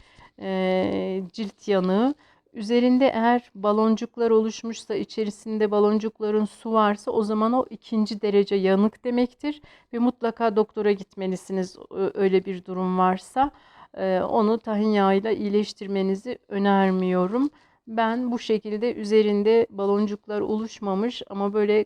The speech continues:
kızarıklık, ateş ve ağrısı olan normal bir sağlıklı bireyin başına gelecek bir cilt yanığı için bunu öneriyorum.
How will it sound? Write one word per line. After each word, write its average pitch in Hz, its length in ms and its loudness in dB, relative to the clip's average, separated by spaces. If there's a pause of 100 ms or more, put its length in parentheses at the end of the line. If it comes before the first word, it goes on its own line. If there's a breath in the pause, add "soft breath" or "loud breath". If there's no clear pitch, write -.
(120)
kızarıklık, 202 760 -2
ateş - 680 -8 (360 soft breath)
ve 190 160 -12
ağrısı 208 460 -2
olan 202 440 2
normal 214 800 0
bir 214 120 0
sağlıklı 202 680 -4
bireyin 202 400 2
başına 196 320 -6
gelecek 196 520 -8
bir 202 240 -10
cilt - 300 -16
yanığı 190 280 -2
için 185 420 -6
bunu 185 220 -4
öneriyorum. 247 760 2